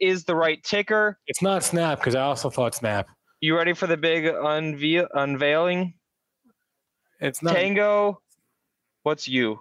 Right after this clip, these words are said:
Speaker 1: Uncle? Ukulele. Tango, Ukulele, Papa. It is Tupperware brand. Scott V in the chat on a roll this week. Look at this chart.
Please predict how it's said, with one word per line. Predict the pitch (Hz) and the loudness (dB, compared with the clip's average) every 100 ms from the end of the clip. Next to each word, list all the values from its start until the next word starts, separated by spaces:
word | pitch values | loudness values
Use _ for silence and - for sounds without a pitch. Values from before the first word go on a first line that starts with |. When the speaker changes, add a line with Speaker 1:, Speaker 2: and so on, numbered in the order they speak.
| - - | -10 -6
Speaker 1:
Uncle? | 127 170 180 170 - | -2 0 -2 -2 -4
Ukulele. | 143 160 156 170 180 170 160 _ _ - | -2 0 2 2 2 2 -2 _ _ -2
Tango, | 196 233 240 | 0 2 2
Ukulele, | 220 220 214 202 202 185 | 2 0 2 2 2 0
Papa. | 196 208 202 226 208 - - - - 185 | 0 0 2 2 0 -2 -18 -20 -4 -2
It | 233 | 0
is | 254 254 220 | 0 0 0
Tupperware | - 269 277 247 240 190 | 0 0 0 2 2 2
brand. | 233 233 226 | 2 2 0
Scott | - - 247 262 233 | -2 -2 2 2 2
V | 196 220 220 220 | 0 2 4 2
in | 233 254 | 0 0
the | 233 | 0
chat | - 220 214 208 | 2 4 4 2
on | 190 190 185 | 0 2 2
a | |
roll | 165 160 214 254 247 | 2 2 4 4 4
this | 220 220 - | 2 0 0
week. | 185 202 196 - - - - - 156 | 0 0 0 -4 -14 -16 -14 -10 -2
Look | 202 208 | 0 2
at | 208 160 | 0 2
this | 175 - | 0 0
chart. | - 175 160 123 | -2 2 2 2